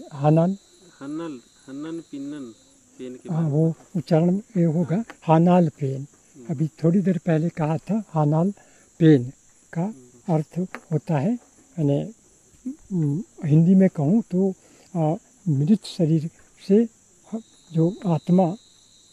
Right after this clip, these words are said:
Speaker 1: अलग हो जाता है तो वो पेन कहलाता है।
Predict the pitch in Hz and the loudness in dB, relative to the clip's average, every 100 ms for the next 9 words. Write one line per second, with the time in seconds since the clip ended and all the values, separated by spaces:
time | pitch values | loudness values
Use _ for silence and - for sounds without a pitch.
0 | _ _ - 160 143 139 156 156 147 - | _ _ -2 2 2 4 2 0 -4 -2
1 | 190 - 208 - 185 165 - 123 123 120 | -2 2 2 4 4 4 -2 -8 -10 -14
2 | _ 165 | _ -20